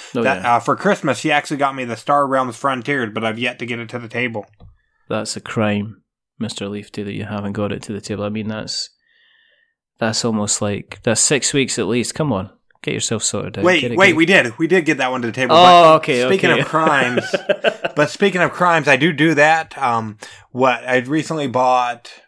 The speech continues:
Speaker 2: what was it? I, I, well, any game it is, I'll watch a video, like, a couple times. I'll set it
Speaker 1: Mm.
Speaker 2: up on the table,
Speaker 1: Mm.
Speaker 2: and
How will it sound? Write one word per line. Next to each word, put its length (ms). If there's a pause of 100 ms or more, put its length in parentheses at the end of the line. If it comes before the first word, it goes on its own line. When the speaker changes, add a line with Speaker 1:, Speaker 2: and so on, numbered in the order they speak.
Speaker 2:
what 180
was 180
it? 240 (320)
I, 160
I, 260
well, 340
any 200
game 340
it 100
is, 160
I'll 280
watch 420
a 80
video, 360
like, 200
a 60
couple 260
times. 280
I'll 100
set 220
it 80
Speaker 1:
Mm. 40
Speaker 2:
up 140
on 80
the 100
table, 640
Speaker 1:
Mm. 300
Speaker 2:
and 520